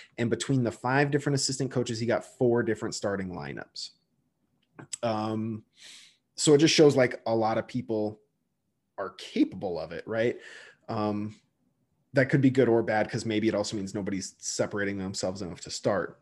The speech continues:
But they ended up going with Lamont Butler, Terrell Gomez,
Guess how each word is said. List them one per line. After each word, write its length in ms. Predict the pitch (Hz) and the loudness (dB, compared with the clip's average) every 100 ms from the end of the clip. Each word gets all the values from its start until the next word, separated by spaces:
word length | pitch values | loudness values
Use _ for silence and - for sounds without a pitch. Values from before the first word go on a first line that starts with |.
| - | 4
But 380 | 147 120 - - - - - - | 8 8 4 -4 -18 -18 -18 2
they 140 | 135 | 6
ended 140 | 156 151 | 8 6
up 100 | 139 | 6
going 340 | 139 135 127 | 6 6 6
with 340 | 117 107 - - - - _ | 4 2 -2 -14 -14 -20 _
Lamont 360 | 117 131 156 143 | 0 4 6 6
Butler, 300 | 135 123 127 | 6 8 6
Terrell 320 | 123 127 123 | 4 4 4
Gomez, 640 | 120 113 113 113 107 - | 4 0 2 0 -2 -6